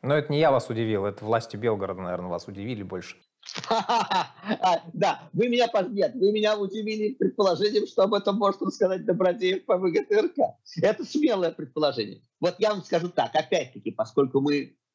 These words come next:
Speaker 2: ну, в-, мы же обсуждаем интересы, и в этом смысле, если вы вдруг из телевизора российского увидите вот такой репортаж вдруг,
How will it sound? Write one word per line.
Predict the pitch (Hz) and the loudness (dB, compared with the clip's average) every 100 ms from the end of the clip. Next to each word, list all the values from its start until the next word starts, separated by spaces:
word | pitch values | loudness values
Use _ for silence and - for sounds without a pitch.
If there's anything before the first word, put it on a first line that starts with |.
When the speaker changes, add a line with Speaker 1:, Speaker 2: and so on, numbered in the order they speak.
| _ | _
Speaker 2:
ну, | 127 135 147 147 131 120 113 113 107 | 0 4 4 4 2 2 0 0 -2
в-, | 104 117 110 107 117 | 2 4 4 2 0
мы | 123 | -2
же | 123 | 0
обсуждаем | 123 - 123 123 127 123 | -2 0 -2 0 0 0
интересы, | 131 131 160 269 277 - 104 - _ _ _ _ _ _ | -4 2 2 4 2 -4 -8 -10 _ _ _ _ _ _
и | 156 | 0
в | 151 | 2
этом | 240 175 | 0 -2
смысле, | 143 170 220 - 127 | -4 0 0 2 2
если | 156 - 156 | 2 4 2
вы | 175 | 2
вдруг | 165 202 160 123 - _ _ _ _ _ _ _ _ | 0 2 2 0 -16 _ _ _ _ _ _ _ _
из | 135 - | -12 -2
телевизора | 156 175 240 190 123 110 110 | 2 4 2 0 0 0 0
российского | 156 - 220 160 - - 62 - _ _ _ _ | -2 -2 -2 -2 -2 -4 -4 -6 _ _ _ _
увидите | 135 143 214 208 135 - 101 | 2 4 4 2 -4 -2 0
вот | 127 127 | 0 0
такой | 156 - 170 | -4 2 2
репортаж | 135 - 123 - 202 - - | 2 -2 -4 0 -2 -2 -4
вдруг, | 131 160 - | -2 -2 -4